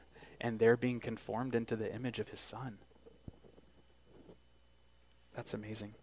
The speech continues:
There, there are, are so many implications of God's rule. Um, this quote here by, by Spurgeon says, "There is no attribute more comforting to his children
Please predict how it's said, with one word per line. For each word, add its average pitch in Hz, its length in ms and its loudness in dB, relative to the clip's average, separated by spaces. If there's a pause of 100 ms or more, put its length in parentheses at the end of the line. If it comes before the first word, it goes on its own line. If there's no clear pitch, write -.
(1400)
There, 127 300 12
there 139 280 12
are, 113 360 12 (160)
are 113 180 6
so - 320 8
many 123 360 4
implications 120 880 6 (560)
of 120 300 12
God's 107 320 6
rule. 104 400 4 (180)
Um, 107 300 4 (160)
this 131 160 6
quote 127 280 12
here 127 160 12
by, 117 220 10 (140)
by 113 300 12
Spurgeon 117 600 4
says, 107 480 8 (420)
"There 139 300 12
is 131 300 10
no 131 440 10
attribute 139 600 8
more 123 400 8
comforting 113 680 4
to 110 140 4
his 110 180 2
children 104 460 4